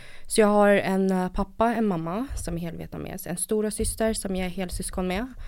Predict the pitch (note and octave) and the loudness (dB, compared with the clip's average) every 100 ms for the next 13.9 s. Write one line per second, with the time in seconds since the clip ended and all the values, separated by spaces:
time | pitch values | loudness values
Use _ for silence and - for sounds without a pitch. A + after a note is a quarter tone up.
0 | - - - - - G#3+ G#3 G3+ G3 F#3 | -12 -12 -12 -6 2 4 4 4 4 0
1 | F#3+ B3+ A#3 F#3 - - - F3 A#3+ - | 2 0 2 -2 -4 -8 -6 -6 -6 -10
2 | - - - - F#3 F3+ G#3+ G3+ G3 C4+ | -14 -14 -8 -2 -2 0 0 -2 0 2
3 | C#4+ C4+ - C4+ - F#3 - F3+ F3+ F3+ | 2 2 -2 -2 -2 -4 -6 -8 -8 -10
4 | F3 - - C#3+ - - - - - - | -10 -10 -6 -6 -6 -10 -14 -16 -16 -16
5 | - - - F#3+ F#3+ - - F3+ F3 F3+ | -16 -16 -6 -4 -4 -6 -4 -2 0 2
6 | B3+ A#3+ F3 - D3 - A2+ A#2 G#3 A#3+ | 4 2 0 -4 -6 -6 -6 -4 -4 -4
7 | - - G3 - G3+ G3 F#3+ - E3 E3 | -10 -6 -4 0 0 -2 -6 -6 -6 -4
8 | D#3+ D3+ - D3 - B2+ A3 - - - | -4 -6 -10 -8 -6 -6 -6 -8 -14 -14
9 | - - - - - F#3+ F#3+ - F#3 F3 | -14 -14 -12 -14 0 0 0 -4 -4 2
10 | G#3 G3 F#3 C#3+ - D#3+ E3 E3 - F3+ | 2 4 0 -2 -4 -4 -4 -6 -4 -4
11 | E3 - D#3+ - - - D#3 D#3 - - | -4 -6 -8 -10 -10 -6 -6 -6 -10 -10
12 | - - - - G#3+ F3 G3+ F#3 F#3+ F3 | -12 -10 -4 2 2 2 0 0 -2 -2
13 | F3+ E3 - - - - - - - | -4 -4 -10 -14 -14 -8 -6 -2 -2